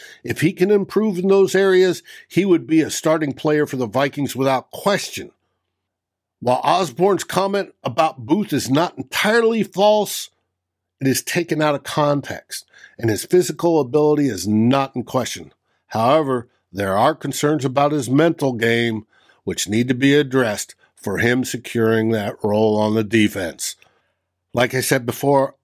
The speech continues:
I like seeing all these guys compete and who's gonna win their spot in this Brian Flores defense.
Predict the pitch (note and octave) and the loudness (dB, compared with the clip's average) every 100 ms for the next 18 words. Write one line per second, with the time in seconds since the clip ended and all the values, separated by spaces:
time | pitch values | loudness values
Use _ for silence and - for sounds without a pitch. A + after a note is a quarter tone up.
0 | _ _ _ _ - A#2 G#2 A2+ C3 C3+ | _ _ _ _ -4 -2 0 0 0 -2
1 | - - C3+ B2 A2 F#2+ _ B2 C#3+ C#3+ | -6 -2 0 2 0 -4 _ 2 2 2
2 | C3+ C#3 A#2+ G#2 A#2+ C3 C3 A#2 - G#2+ | 2 2 2 -2 0 2 2 -2 -6 -10
3 | - - G#3+ - - _ _ _ _ _ | -4 2 2 0 -8 _ _ _ _ _
4 | _ G#2 G2+ G2+ D#3 D3+ - C3+ A#2+ G#2 | _ -10 -8 -2 2 2 2 0 0 2
5 | C#3 A#2+ A2+ F#2 - - C#3 C3 - - | 2 2 0 -2 -6 0 0 0 -4 -6
6 | G#2 G2+ F2+ A2+ F2+ G2 A2+ A#2 A#2 G2+ | -4 -2 -4 -8 -4 0 2 2 0 -6
7 | - F#2+ G#2+ A2 G#2 G2 - - F2+ G2 | -6 0 2 4 2 -2 -8 -6 -4 -2
8 | G2 F2+ C2+ - - | -2 -4 -6 -10 -12